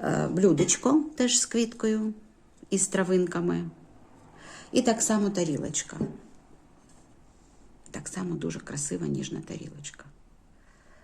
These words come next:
Це компанія Хученройтер, п'ятдесяті роки.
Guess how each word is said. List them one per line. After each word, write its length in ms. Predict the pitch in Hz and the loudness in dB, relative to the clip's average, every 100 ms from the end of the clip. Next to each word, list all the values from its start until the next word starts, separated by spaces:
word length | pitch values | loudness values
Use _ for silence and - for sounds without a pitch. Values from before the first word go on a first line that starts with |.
| - - - - - - - - - - - - - - - - - - - - - | -12 -12 -16 -18 -14 -14 -18 -20 -20 -20 -20 -20 -20 -20 -20 -10 -4 -4 -2 0 2
Це 240 | 247 381 - - - - - - - | 0 -4 -8 -20 -20 -20 -20 -20 -2
компанія 520 | 170 170 160 151 143 | 0 2 4 4 4
Хученройтер, 720 | 147 156 160 165 196 277 226 220 - - - - - - - | 0 0 2 4 2 0 -2 -2 0 0 -4 -12 -18 -20 -8
п'ятдесяті 600 | - 151 147 160 170 151 | -6 -2 -2 -2 -4 -8
роки. 300 | 147 - | -10 -14